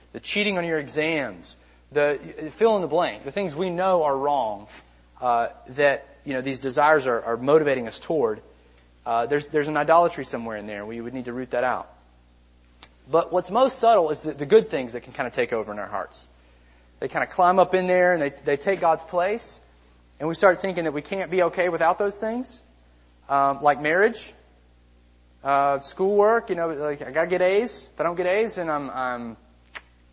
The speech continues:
you know, this is my purpose for existence. Uh, I gotta have time with friends. I, I, friends are everything to me. You know, I just gotta be included and, and known. And, uh, my career is the thing I'm pursuing most. So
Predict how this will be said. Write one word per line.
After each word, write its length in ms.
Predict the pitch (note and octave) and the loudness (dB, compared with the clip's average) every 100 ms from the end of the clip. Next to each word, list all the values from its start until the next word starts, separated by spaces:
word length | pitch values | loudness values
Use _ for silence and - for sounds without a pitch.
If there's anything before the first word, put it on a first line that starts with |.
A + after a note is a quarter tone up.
| _ _ _ _ _ _ _ - | _ _ _ _ _ _ _ -18
you 80 | A#2 | -14
know, 160 | G2+ | -12
this 200 | G#2+ C3 | -10 -10
is 120 | E3+ D3+ | -10 -4
my 200 | D3+ D#3 | -2 -2
purpose 380 | - E3+ F3 | -4 -8 -8
for 100 | - | -10
existence. 600 | D#3+ D#3 F3 A#2 - - _ _ _ _ _ _ - | -8 -6 -6 -8 -16 -20 _ _ _ _ _ _ -4
Uh, 180 | A#2 A2 | -2 0
I 60 | |
gotta 160 | C#3 F3+ | 2 2
have 100 | F#3 | 2
time 200 | F#3+ F#3+ | -4 -6
with 80 | E3+ | -6
friends. 500 | F#3 G3+ C3 G2+ - | -6 -4 -6 -10 -6
I, 120 | A#2+ | -4
I, 180 | A#2 B2+ - - _ _ _ _ _ | -2 -6 -8 -20 _ _ _ _ _
friends 260 | E3+ G3 | -6 -6
are 60 | F3 | 0
everything 500 | E3+ F#3+ G3+ F3 C#3+ | 0 0 -2 -8 -8
to 60 | B2+ | -8
me. 260 | A#2+ G#2+ | -10 -10
You 80 | A#2 | -6
know, 80 | C3 | -4
I 100 | C#3 | -4
just 160 | C3 | -4
gotta 160 | C#3+ D#3 | -4 -4
be 80 | D#3+ | -4
included 480 | C#3+ - G3 F3 C#3+ | -8 -8 -6 -4 -4
and, 180 | C3 | -6
and 160 | A#2+ B2+ | -8 -6
known. 380 | D#3+ F#3 F3+ D3 | -4 -4 -4 -6
And, 140 | A2+ - - - _ - | -8 -12 -20 -20 _ -2
uh, 360 | A#2+ A#2+ A#2 - - C3 | 0 0 -2 -6 -16 -6
my 140 | C#3 | -6
career 580 | C#3 F3 F3 G#3+ F#3+ D3+ | -4 -6 -2 0 2 0
is 300 | C3+ C#3 - | -2 -8 -12
the 140 | C#3+ | -16
thing 200 | C#3 F3+ | -8 -6
I'm 60 | D#3+ | -6
pursuing 420 | E3 - F#3 F3 | -8 -10 -8 -4
most. 200 | F#3+ D#3+ | -2 -2
So 240 | - F3 | -2 -2